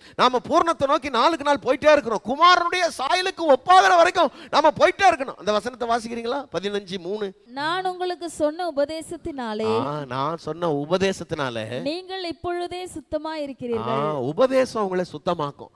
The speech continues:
Speaker 1: அப்ப வந்து, வந்து, வந்து உபதேசம் கேட்கணும். உபதேசம் கேட்க, கேட்க, கேட்க, வசனம் கேட்க, கேட்க, இந்த வசனம் என்ன, என்ன பண்ணும்னா சுத்திகரிச்சுக்கிட்டே இருக்கும். இந்த வசனம் என்ன சுத்திகரிக்கும். Praise God. ஆமென். நாளுக்கு நாள் அது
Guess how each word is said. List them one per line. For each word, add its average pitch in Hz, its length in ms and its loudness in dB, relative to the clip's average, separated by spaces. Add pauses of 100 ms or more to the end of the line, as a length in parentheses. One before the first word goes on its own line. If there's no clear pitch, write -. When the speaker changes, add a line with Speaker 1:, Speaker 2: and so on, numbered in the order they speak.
(140)
Speaker 1:
அப்ப 147 220 -4
வந்து, 180 520 -4
வந்து, 180 380 -6
வந்து 170 460 -4 (200)
உபதேசம் 196 520 -4
கேட்கணும். 185 480 -8 (260)
உபதேசம் 196 520 -2
கேட்க, 202 360 -8
கேட்க, 196 380 -8
கேட்க, 165 440 -6
வசனம் 190 480 -6
கேட்க, 185 320 -6
கேட்க, 165 440 -4 (160)
இந்த 151 220 0
வசனம் 147 680 -4
என்ன, 160 220 -6
என்ன 160 300 -6
பண்ணும்னா 160 360 -2 (240)
சுத்திகரிச்சுக்கிட்டே 214 1040 -2
இருக்கும். 220 220 -2
இந்த 131 140 -12
வசனம் 220 460 -4
என்ன 226 140 -6
சுத்திகரிக்கும். 202 640 -2 (300)
Praise 175 280 0
God. 151 260 2
ஆமென். 233 260 2 (260)
நாளுக்கு 208 440 0
நாள் 208 200 2
அது 175 640 0